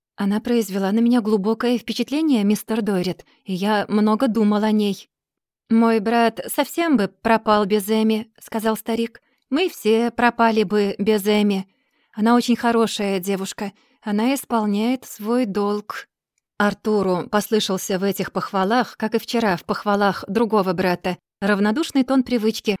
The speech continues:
возбуждавший в нем глухое чувство протеста и негодования. Не то чтобы они скупились на похвалы или не чувствовали того, что она делала для них, но они так же легко привыкли к этому,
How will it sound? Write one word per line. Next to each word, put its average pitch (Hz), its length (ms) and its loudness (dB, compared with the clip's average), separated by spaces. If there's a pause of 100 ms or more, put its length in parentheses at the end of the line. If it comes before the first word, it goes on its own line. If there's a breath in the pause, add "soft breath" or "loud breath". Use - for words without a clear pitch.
(100)
возбуждавший 202 760 0
в 185 60 -4
нем 208 240 4
глухое 202 420 0
чувство - 340 -6
протеста 214 520 -2
и 220 80 2
негодования. 202 680 -2 (540)
Не 240 220 6
то 302 200 -4
чтобы 269 300 -2
они 254 180 6
скупились 226 640 0
на 220 100 2
похвалы 214 760 2
или 208 500 2
не 269 180 4
чувствовали 202 720 -2
того, 247 260 2
что 214 200 -4
она 233 200 2
делала 196 480 0
для 190 200 -2
них, 180 300 -6 (240)
но 226 160 4
они 226 300 4 (100)
так 262 220 0
же 269 80 0
легко 254 340 0
привыкли 269 440 0
к 247 100 -2
этому, 196 400 -2